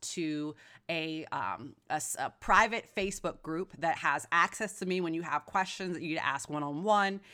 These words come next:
It also gives you discounts, special discounts for coaching sessions if you wanna have a specific coaching session specific to you.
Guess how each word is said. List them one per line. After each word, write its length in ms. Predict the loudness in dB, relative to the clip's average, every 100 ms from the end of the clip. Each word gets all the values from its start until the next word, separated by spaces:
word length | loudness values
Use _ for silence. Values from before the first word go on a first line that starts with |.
| -20 -10
It 120 | 0 2
also 240 | 2 0
gives 240 | 0 0
you 80 | 0
discounts, 720 | -2 -2 -2 0 4 4 4 0
special 300 | -2 -2 -4
discounts 560 | -4 -2 -2 -2 -2
for 480 | -6 -4 -2 -2 -4 -10 -20 _
coaching 380 | 0 0 2 -2
sessions 420 | 2 2 2 -4
if 80 | -4
you 80 | -4
wanna 140 | -2
have 180 | 2 2
a 40 | 0
specific 320 | -6 -8 -6
coaching 340 | -6 -6 -6
session 260 | -6 -6 -8
specific 320 | -8 -10 -8
to 100 | -6
you. 420 | -4 -2 -2 -4